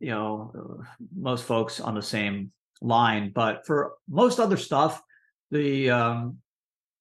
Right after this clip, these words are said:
Republicans and Democrats in the House, Senate, uh, they work together, and, um, they respect each other, and, um, Washington works.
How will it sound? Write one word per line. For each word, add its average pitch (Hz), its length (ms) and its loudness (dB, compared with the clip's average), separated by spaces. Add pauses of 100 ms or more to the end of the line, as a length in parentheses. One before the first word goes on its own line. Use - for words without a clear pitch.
Republicans 139 500 -2
and 120 80 -6
Democrats 120 680 -2
in 117 80 -12
the 113 80 -4
House, 123 320 2
Senate, 110 480 -2
uh, 110 220 -2
they 139 80 0
work 208 220 6
together, 147 480 0
and, 113 560 -6
um, 104 540 0
they 117 120 -2
respect 120 380 -2
each - 120 -6
other, 104 440 0 (420)
and, 107 480 -4 (100)
um, 98 560 0 (280)
Washington 131 460 0
works. - 420 -6